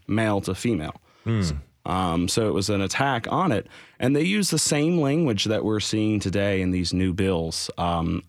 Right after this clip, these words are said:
Speaker 1: it's for the safety of children. Um, this kind of forced, um, drag performers inside. And over time, what happens is, um, while they're in these venues, um, in these safe havens, they become more associated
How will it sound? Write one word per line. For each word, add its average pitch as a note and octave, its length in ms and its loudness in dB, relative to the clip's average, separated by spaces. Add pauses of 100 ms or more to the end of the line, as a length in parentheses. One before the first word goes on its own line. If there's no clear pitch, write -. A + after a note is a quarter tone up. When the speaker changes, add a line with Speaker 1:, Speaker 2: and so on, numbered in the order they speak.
(140)
Speaker 1:
it's - 260 -4
for - 140 -4
the G2 100 0
safety G#2 460 0
of E2 80 -4
children. E2+ 540 -2 (440)
Um, A#2 160 2
this D3+ 180 2
kind G3+ 200 0
of F3+ 80 0
forced, - 800 0
um, G#2 460 2
drag A#2 320 0
performers B2+ 440 0
inside. - 580 0 (380)
And A2 140 0
over A#2 240 2
time, B2+ 360 0
what G2 120 2
happens A2 600 0
is, G2+ 520 -2 (300)
um, F#2 380 0
while G#2+ 260 2
they're G2+ 80 0
in A#2 220 0
these C3 200 0
venues, C3+ 680 0
um, F#2 400 -2 (240)
in G#2 160 0
these G#2 160 0
safe A2 240 0
havens, B2 340 -2
they G#2+ 120 0
become A#2 280 -2
more A2 220 2
associated G2+ 760 -2